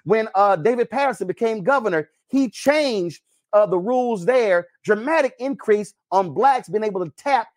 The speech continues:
into the state funds and contracts. So we gotta understand the money game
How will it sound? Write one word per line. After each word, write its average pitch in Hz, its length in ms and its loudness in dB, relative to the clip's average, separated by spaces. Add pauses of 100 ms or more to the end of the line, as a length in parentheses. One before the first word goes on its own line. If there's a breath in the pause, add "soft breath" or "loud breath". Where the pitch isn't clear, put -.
(200)
into 262 300 -6
the 180 100 -2
state 220 320 -4
funds 226 420 -2
and 214 140 -8
contracts. 240 640 -4 (180)
So - 140 0
we 190 160 0
gotta 269 240 2
understand 208 380 -2
the 202 60 -2
money 294 380 0
game 123 380 -6